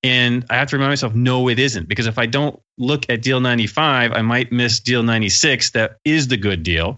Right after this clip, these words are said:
And that bad deal nine,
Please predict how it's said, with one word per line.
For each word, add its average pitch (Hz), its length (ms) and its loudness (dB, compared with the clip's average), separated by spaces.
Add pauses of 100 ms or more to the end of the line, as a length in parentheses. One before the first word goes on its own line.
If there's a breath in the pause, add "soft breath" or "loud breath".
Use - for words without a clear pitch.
And 151 580 2 (440)
that 131 280 -2
bad 139 300 0
deal 143 180 0
nine, 135 240 0